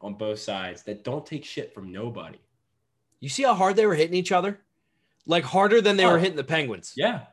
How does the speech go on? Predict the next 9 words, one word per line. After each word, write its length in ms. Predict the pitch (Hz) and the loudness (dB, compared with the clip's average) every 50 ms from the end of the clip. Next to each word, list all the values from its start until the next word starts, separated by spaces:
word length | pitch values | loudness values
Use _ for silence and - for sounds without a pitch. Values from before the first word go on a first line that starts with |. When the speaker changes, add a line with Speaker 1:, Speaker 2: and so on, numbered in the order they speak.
| _ _ _ _ _ | _ _ _ _ _
Speaker 1:
Yeah. 320 | - 117 143 214 247 180 - - _ _ _ - - _ | -4 0 0 0 0 -2 -6 -14 _ _ _ -20 -20 _
Speaker 2:
Both 320 | - 185 196 214 214 - - | 4 6 6 6 4 2 -4
teams. 500 | - 147 123 98 - _ - - - - _ _ - | -10 -10 -10 -10 -12 _ -20 -20 -20 -20 _ _ -2
Speaker 1:
Yeah. 260 | 139 226 262 208 - - _ _ _ _ _ _ _ _ _ 101 | 0 0 0 -2 -8 -14 _ _ _ _ _ _ _ _ _ -4
Yep. 340 | 113 123 151 - - - 101 - - 64 76 101 131 135 131 - 104 | -2 -2 -2 -2 -6 -12 -16 -18 -18 -20 -20 -20 -20 -18 -14 -8 -8
Speaker 2:
I, 60 | 131 | -6
I 40 | 131 | -4
saw 680 | - - - - 175 170 170 170 165 160 151 139 - | -4 -4 0 2 4 4 4 4 4 4 2 2 0
something 720 | - - - - 165 165 - - 165 139 135 131 127 127 131 | -2 -4 0 0 0 0 2 2 2 2 2 0 -2 -6 -10